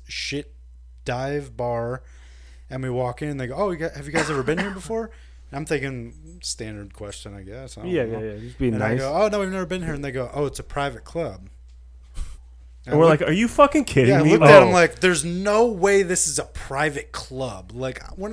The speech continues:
Speaker 1: when someone says, "This is a private club,"
Speaker 2: Yeah, you're talking
Speaker 1: I
Speaker 2: V-,
Speaker 1: think,
Speaker 2: V I P.
Speaker 1: I
Speaker 2: You're
Speaker 1: think that,
Speaker 2: talking
Speaker 1: yeah,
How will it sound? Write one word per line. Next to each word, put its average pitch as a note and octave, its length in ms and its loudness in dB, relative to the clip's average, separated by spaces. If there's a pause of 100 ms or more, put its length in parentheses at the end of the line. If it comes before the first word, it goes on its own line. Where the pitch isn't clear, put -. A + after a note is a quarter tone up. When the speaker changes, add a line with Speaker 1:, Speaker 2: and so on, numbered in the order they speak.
(120)
Speaker 1:
when G#3 140 -10
someone B3+ 240 -6
says, F3 260 -4
"This D3 140 -10
is - 60 -10
a - 40 -12
private D3+ 280 -6
club," C3+ 320 -4
Speaker 2:
Yeah, A2+ 180 -6
you're A2+ 80 -4
talking D3 240 2
Speaker 1:
I E3+ 60 4
Speaker 2:
V-, C3 80 0
Speaker 1:
think, D3+ 220 0
Speaker 2:
V B2 220 2
I A#2+ 120 2
P. C3 180 -4
Speaker 1:
I C3+ 220 0
Speaker 2:
You're G#2+ 80 -2
Speaker 1:
think G3 160 -2
that, B2 100 2
Speaker 2:
talking A#2+ 200 0
Speaker 1:
yeah, F3+ 180 0